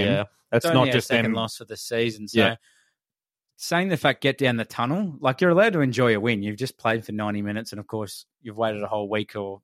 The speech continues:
Speaker 3: three days <laughs> knowing the Premier League for a win. So I think more than in their rights to celebrate it, but yes, it is only just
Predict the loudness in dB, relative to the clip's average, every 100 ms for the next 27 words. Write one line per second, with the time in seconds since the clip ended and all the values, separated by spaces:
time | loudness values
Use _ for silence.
0 | _ -4 -2 0 0 -2 -4 -2 -4 -2
1 | -2 -2 -2 -6 0 2 4 4 2 -4
2 | _ _ _ -16 -4 4 6 6 2 2
3 | 4 4 2 0 -4 _ _ 2 2 2
4 | 2 4 4 2 2 2 2 0 -8 -4
5 | -2 -2 0 0 0 -2 -10 _ 0 0
6 | -4 -2 -2 -2 -4 -2 0 0 0 -2
7 | -8 -10 -14